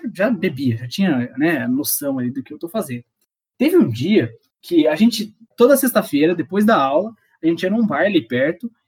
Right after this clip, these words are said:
e começava a beber e tal. Ali na integração, né, da galera, acabando se conhecendo de segunda, terceira semana de aula. Eu lembro que eu tomei, eu bebi muita cerveja e eu cheguei em casa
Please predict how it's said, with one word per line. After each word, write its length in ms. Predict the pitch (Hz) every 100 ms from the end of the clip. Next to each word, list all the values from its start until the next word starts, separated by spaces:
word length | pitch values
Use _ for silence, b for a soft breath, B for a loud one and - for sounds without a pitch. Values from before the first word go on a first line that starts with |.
| -
e 60 | 202
começava 360 | 277 262 180
a 20 |
beber 260 | 247 294 214
e 60 | 202
tal. 260 | 139 127 -
Ali 160 | 320
na 80 | 240
integração, 800 | 247 285 285 294 - 190 220 208
né, 120 | 175 180
da 100 | 160
galera, 480 | 143 131 190 202
acabando 300 | - 147 160
se 120 | - -
conhecendo 400 | 190 - 185 131
de 80 |
segunda, 380 | - 131 180 156
terceira 320 | 143 117 170
semana 320 | - 139 160 127
de 80 |
aula. 180 | 131 - _ _ _ _ _
Eu 40 | 247
lembro 120 | 349
que 60 | 339
eu 60 |
tomei, 320 | 240 226 254 -
eu 140 | 196 190
bebi 340 | 208 226 - _ _ _
muita 440 | 185 214 247 277
cerveja 600 | - 302 123 131 175 202 - _ _ _ _ _
e 120 | 156
eu 80 | 175
cheguei 220 | 185 214
em 60 | 208
casa 680 | - 180 202 233 226 196